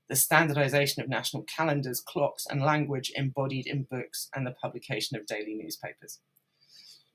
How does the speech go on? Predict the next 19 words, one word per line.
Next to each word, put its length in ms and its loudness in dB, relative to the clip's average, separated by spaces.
So 360 10
circulation 800 8
of 120 2
newspapers, 840 2
circulation 760 4
of 80 -6
canonicity, 880 -2
the 300 2
emergence 640 4
of 100 -2
mass 320 2
education 680 -4
and 100 -8
the 60 -8
teaching 460 -2
of 80 -6
canons 460 -6
within 280 2
those 280 -2